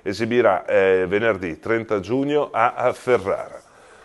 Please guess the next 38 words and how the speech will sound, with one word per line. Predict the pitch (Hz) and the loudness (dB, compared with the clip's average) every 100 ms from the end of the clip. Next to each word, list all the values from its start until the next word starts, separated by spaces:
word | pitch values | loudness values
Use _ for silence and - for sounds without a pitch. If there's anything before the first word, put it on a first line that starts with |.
| - - _ - | -20 -20 _ 2
E | 131 | 8
ora | 185 180 | 10 10
parliamo | 156 120 139 160 | 8 4 2 2
di | 117 127 143 | 0 -4 -6
libri, | 127 131 127 117 120 117 113 | -4 -2 -2 0 0 0 -2
di | 113 | -2
un | 110 | 0
viaggio | 110 117 113 101 110 | 2 4 2 2 2
lungo | 110 120 120 110 | 4 2 2 2
itinerari | 107 104 107 104 110 110 101 | 2 -2 -2 2 4 2 2
poco | 113 104 117 101 | 0 0 0 2
battuti | 104 - 165 - 98 | 2 2 -2 -2 -4
per | - 92 | 0 0
assaporare | 90 - 113 90 104 107 104 98 | 0 0 -2 2 4 6 4 4
le | 95 | 0
migliori | 95 92 110 101 | -4 -2 0 0
tagliatelle | 107 95 92 - 104 104 101 | 0 0 0 0 0 2 2
al | 98 98 98 95 | 4 2 4 4
ragù | 95 95 160 131 | 4 4 4 2
della | 90 90 92 | 2 2 2
regione, | 95 101 180 120 90 | 2 2 2 2 0
di | 85 | -4
cui | 107 | -2
restano, | 104 113 - 107 101 95 - | 2 2 2 -2 0 -2 0
eh, | 101 95 95 | -2 0 0
il | 95 | -2
piatto | 92 127 113 - 95 | 0 2 2 0 -6
tradizionale | 92 95 95 - 107 107 101 | -4 -4 -6 -6 -2 0 0
per | - 107 101 | 0 0 0
antonomasia. | 90 107 101 104 131 120 117 113 - - - | -2 -2 -2 0 0 0 2 2 2 -10 -16
Si | - | -8
intitola | 120 117 127 117 - 110 110 110 117 | -6 -6 -6 -6 0 6 8 8 6
Ode | 123 104 | 4 4
alla | 104 104 | 4 4
tagliatella, | 101 123 120 120 113 104 98 101 | 2 0 0 0 0 2 2 2
guida | 92 110 131 98 98 | 2 -2 -4 0 0
alle | 98 | 0
buone | 92 110 113 107 | 0 4 4 4